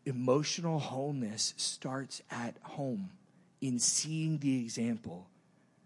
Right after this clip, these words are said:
You say, "Well, is this, is there anything in Scripture to talk about what you're saying?" Yes. Isaiah chapter sixty-six, verse thirteen. There's a word of hope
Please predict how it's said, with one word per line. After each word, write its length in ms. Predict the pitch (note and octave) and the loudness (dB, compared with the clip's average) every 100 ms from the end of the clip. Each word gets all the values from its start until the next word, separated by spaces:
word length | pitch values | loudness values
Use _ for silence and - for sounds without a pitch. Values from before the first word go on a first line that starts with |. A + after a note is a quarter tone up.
| _ _ _ - | _ _ _ -10
You 80 | |
say, 140 | A#2+ C3+ | -2 0
"Well, 160 | A#2+ | 0
is 140 | B2+ C#3 | 0 2
this, 340 | C#3+ C#3 - - _ | 2 2 -2 -8 _
is 120 | - B2+ | -4 2
there 140 | B2+ | 2
anything 260 | C3 C#3 C3+ | 4 2 0
in 100 | A#2+ | 0
Scripture 480 | - C3+ - A2 | 0 0 0 -6
to 160 | G2 - | -8 -12
talk 220 | - A2+ | -12 -10
about 220 | - A2 | -2 -2
what 200 | G#2 G#2 | -2 -8
you're 100 | A#2+ | -8
saying?" 340 | A2+ A#2+ G2+ F#2 - | -6 -6 -8 -10 -6
Yes. 460 | C#3 C3 G2 - - _ _ _ - | -2 -2 -4 -10 -12 _ _ _ -14
Isaiah 320 | A#2 A#2 C3+ | -12 -6 -4
chapter 360 | B2+ C3 A#2 A#2+ | -4 -6 -6 -4
sixty-six, 1000 | - C#3+ C3+ C#3 A#2+ - A2+ - - - - - - - _ | -4 -4 -4 -6 -2 0 -2 -2 -8 -8 -16 -20 -20 -20 _
verse 260 | C3 G#2 - | -4 -2 -2
thirteen. 640 | A#2+ A#2+ - A2+ G2 G2+ - _ _ _ _ _ - - - _ - - - - - | -2 -2 -2 -2 -2 -4 -14 _ _ _ _ _ -20 -20 -20 _ -20 -20 -20 -20 4
There's 160 | D#3+ D3+ | 6 6
a 80 | |
word 320 | C#3 D3+ F#3+ G#3 | 6 8 10 10
of 120 | G3+ | 6
hope 520 | - - D3+ D3+ - | -2 -4 -2 -4 -8